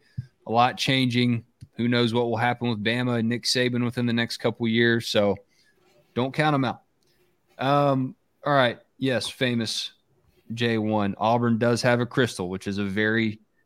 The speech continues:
tough thing to turn down for a lot of people. I understand that. Uh, look, look down. Are you wearing pants? I hope so. Are you wearing bird dogs?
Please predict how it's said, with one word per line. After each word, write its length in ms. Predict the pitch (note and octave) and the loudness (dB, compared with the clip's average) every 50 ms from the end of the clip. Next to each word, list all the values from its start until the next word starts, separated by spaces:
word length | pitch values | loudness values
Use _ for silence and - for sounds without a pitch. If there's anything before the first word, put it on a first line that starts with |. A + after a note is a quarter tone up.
| _ - - - - | _ -20 -20 -6 0
tough 220 | - A#2 A2+ - - - | 2 2 2 2 0 -2
thing 180 | A2+ A2 A2 G#2 | -2 0 0 -2
to 60 | G2+ | -4
turn 320 | - - A#2 A2 G#2+ G#2+ | -4 -2 0 0 2 2
down 300 | G#2 G#2 G2 F#2 F2+ F2+ | 2 2 2 0 -2 -6
for 160 | - - G2+ | -6 -4 -2
a 60 | G2 G2 | 0 0
lot 200 | F#2+ F#2+ G2 G2 | 0 0 0 -2
of 100 | G2 - | -4 -4
people. 300 | A2+ G#2 G#2 - F#2 F#2+ | -4 -6 -4 -4 -4 -4
I 80 | F#2+ | -2
understand 520 | G2+ G2+ G2 - - - G#2 G2+ G2 G2 G2 | -2 -4 -4 -6 -6 -6 -4 -2 -2 -2 -4
that. 200 | F#2+ G2 - _ _ _ _ - - - _ _ _ _ _ _ _ _ _ _ _ _ - | -4 -6 -10 _ _ _ _ -18 -18 -18 _ _ _ _ _ _ _ _ _ _ _ _ -2
Uh, 440 | B2+ C3 C3+ C3+ C3 C3 B2+ C3 C3+ - _ _ _ _ _ _ _ _ _ _ - | 2 4 4 6 6 4 2 2 -2 -6 _ _ _ _ _ _ _ _ _ _ 2
look, 300 | C3+ E3+ A3+ G#3+ - - - - | 6 6 6 6 4 0 -12 -4
look 380 | D3 E3 F3+ G#3+ G#3 G#3 F3 | 0 2 4 4 2 2 4
down. 400 | E3+ D#3 C#3+ A#2+ G2+ F2 A2 - _ _ - | 4 4 6 4 2 0 -2 -8 _ _ -4
Are 60 | A#2+ | -2
you 120 | B2+ C#3 D3 | 0 2 4
wearing 260 | D#3+ E3+ E3+ E3+ D#3 | 4 6 6 4 4
pants? 600 | - E3 D#3 E3+ F#3 G3+ - - - - - - _ _ _ _ _ _ _ _ _ _ _ _ _ - | 4 4 4 4 4 2 0 -4 -10 -10 -10 -14 _ _ _ _ _ _ _ _ _ _ _ _ _ -2
I 80 | A#2+ | 0
hope 220 | A#2 C3 C3+ B2+ - - - | 2 2 2 0 -2 -2 0
so. 300 | A#2+ A2+ A2+ G#2+ G#2+ - _ _ _ _ _ _ _ _ _ _ _ _ - - - _ _ _ _ _ _ _ _ _ _ _ _ - | 2 2 2 0 -2 -8 _ _ _ _ _ _ _ _ _ _ _ _ -20 -20 -20 _ _ _ _ _ _ _ _ _ _ _ _ -4
Are 100 | A#2 B2 | -2 0
you 160 | B2+ C3+ C3+ | 2 2 2
wearing 400 | B2+ C#3 D3 C#3+ C#3+ C3+ B2 A2 | 4 6 6 6 6 6 4 4
bird 320 | G2+ A#2+ B2+ C3+ D3 C3+ A#2 | 4 4 6 6 6 4 4
dogs? 560 | A#2 G#2+ G2+ G2 F#2 F2+ - - - - | 4 4 4 2 0 -2 -6 -12 -16 -18